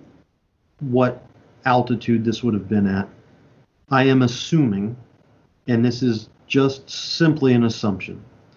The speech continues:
I am assuming that we were looking at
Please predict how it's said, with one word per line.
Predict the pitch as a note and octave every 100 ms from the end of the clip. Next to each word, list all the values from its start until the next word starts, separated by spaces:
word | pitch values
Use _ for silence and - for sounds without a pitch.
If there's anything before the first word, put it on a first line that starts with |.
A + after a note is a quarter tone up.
| _ _ _ _ _ -
I | C3+
am | D3+
assuming | C3+ - C#3+ C#3 B2+
that | A#2+
we | B2 C3
were | B2+ A#2+
looking | A2+ A2 B2 A#2 A#2
at | B2+ A2